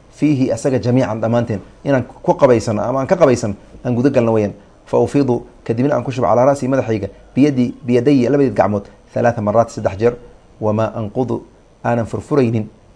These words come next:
lii, aniga, shacran, tima ayaan is arkay. Saasay leedahay, radiyallahu ta'ala anha. Ummuna, waalkii ama baafkii ama baaquligii ay nabiga, sallallahu alayhi wa sallam, markii ay la joogtay oo nabiga noolay, alayhi salaam, ay ku wada qabaysan jireen, ayay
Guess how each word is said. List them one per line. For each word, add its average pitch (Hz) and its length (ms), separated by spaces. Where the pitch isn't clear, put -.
lii, 156 160
aniga, 120 220
shacran, 107 340
tima 113 240
ayaan 107 200
is 104 100
arkay. - 260
Saasay 113 320
leedahay, 101 260
radiyallahu 101 360
ta'ala 101 140
anha. 95 220
Ummuna, 165 320
waalkii 123 540
ama 107 180
baafkii 127 520
ama 110 140
baaquligii 143 580
ay 113 160
nabiga, 135 300
sallallahu 123 300
alayhi 127 140
wa 117 60
sallam, 104 60
markii 135 260
ay 117 120
la 127 160
joogtay 117 480
oo 110 80
nabiga 135 260
noolay, 113 220
alayhi 127 240
salaam, 120 280
ay 117 140
ku 180 140
wada 151 140
qabaysan 131 340
jireen, 123 220
ayay 110 240